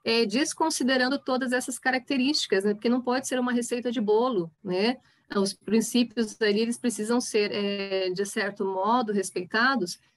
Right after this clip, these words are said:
pra que a gente não lesione essa pessoa, pra que a gente não cause um dano, porque senão, ao invés de dar um benefício, a gente tá dando um malefício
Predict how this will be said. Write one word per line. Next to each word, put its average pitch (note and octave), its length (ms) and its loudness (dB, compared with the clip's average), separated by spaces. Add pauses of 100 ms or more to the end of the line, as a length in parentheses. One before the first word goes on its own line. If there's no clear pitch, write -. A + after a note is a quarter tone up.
(100)
pra A3+ 140 0
que A#3 80 0
a A3 60 4
gente A#3 380 2
não B3 200 4
lesione C4 840 2
essa B3 180 -2 (300)
pessoa, G#3+ 580 2
pra G#3 200 -2
que G#3 80 -2
a G#3 60 2
gente A3+ 200 0
não A#3 140 0
cause A3+ 280 -2
um C#4 120 0
dano, A3 340 2
porque A#3+ 220 -4
senão, C#4 180 -2
ao C#4 80 0
invés C4 340 0
de C4 120 -4
dar A3+ 180 2
um A3+ 80 -2
benefício, G#3 840 0 (280)
a - 120 2
gente A#3 240 4
tá A#3 80 2
dando A#3+ 280 4
um - 20 2
malefício B3 960 0